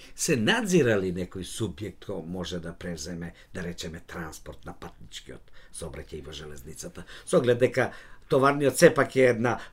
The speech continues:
поголема и позамашна ставка која од тие масовни превози, навистина, а, живее и транспортот, а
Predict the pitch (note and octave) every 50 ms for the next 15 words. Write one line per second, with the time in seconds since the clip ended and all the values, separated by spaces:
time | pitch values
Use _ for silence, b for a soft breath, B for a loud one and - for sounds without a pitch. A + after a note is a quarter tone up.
0 | - - - - C#3 D3+ D3 C3 C3+ C#3 C3+ C3 B2+ C3 C3 B2 - C3 C#3 A#2+
1 | C3 C#3+ D#3+ C3+ - - B2+ A#2+ - - C#3+ D#3+ E3 - - D3 - - C#3 C3+
2 | B2+ A#2+ A2+ B B B B B B B C3 B2 - - D#3 C#3+ C3 D#3 E3 E3+
3 | - D3 C#3 C3+ C3+ B2+ A2+ - - - - - C#3 C#3 C3+ C3+ C#3 C3+ C#3+ D#3
4 | D3+ D3 C3+ C3 C3 B2+ B2+ C3 B2 A2+ A2+ G#2 B B B B B B - G#2
5 | G#2 G#2 G#2+ G#2+ F#2 G#2+ A#2+ A#2+ A2 A2 G#2+ C3 F#3+ F3+ D#3 D#3+ E3+ E3 E3 -
6 | F3+ F3 - G3 F3 - E3+ D#3+ D3 -